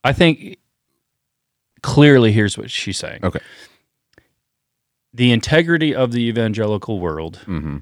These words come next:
Speaker 1: is more important than overturning Roe v. Wade.
Speaker 2: Yeah.
Speaker 1: He, she has to make the case clearly, though, and none of them have, that people that voted for Trump have compromised the gospel.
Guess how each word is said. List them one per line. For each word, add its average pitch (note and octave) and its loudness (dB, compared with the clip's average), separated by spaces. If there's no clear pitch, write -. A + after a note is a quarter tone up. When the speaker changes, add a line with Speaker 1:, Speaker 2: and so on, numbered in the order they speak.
Speaker 1:
is G2+ -8
more G#2+ -2
important F2+ -6
than F2 -10
overturning D#2+ -12
Roe D2+ -12
v. - -16
Wade. C#2+ -14
Speaker 2:
Yeah. - -16
Speaker 1:
He, C3 -6
she F3 4
has F#3+ 4
to F3+ 4
make E3 2
the D3+ -2
case D3 -2
clearly, E3+ 2
though, E2 -8
and A2+ 0
none B2 6
of D3 2
them C3+ 4
have, A2+ 0
that G2+ -4
people A#2 -2
that G2+ 0
voted A2 2
for G#2 -6
Trump G2 -4
have F#2 -6
compromised F2 -6
the F2+ -12
gospel. F2+ -8